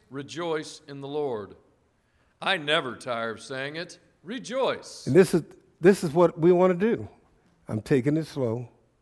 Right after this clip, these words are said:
Speaker 2: 'cause I want you to rejoice. In the Lord, this, my voice is kinda,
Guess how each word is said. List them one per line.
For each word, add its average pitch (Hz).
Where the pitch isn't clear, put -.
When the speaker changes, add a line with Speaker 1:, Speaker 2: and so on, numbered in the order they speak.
Speaker 2:
'cause 143
I 151
want 165
you 185
to 180
rejoice. 165
In 147
the 131
Lord, 131
this, 131
my 143
voice 151
is 127
kinda, 127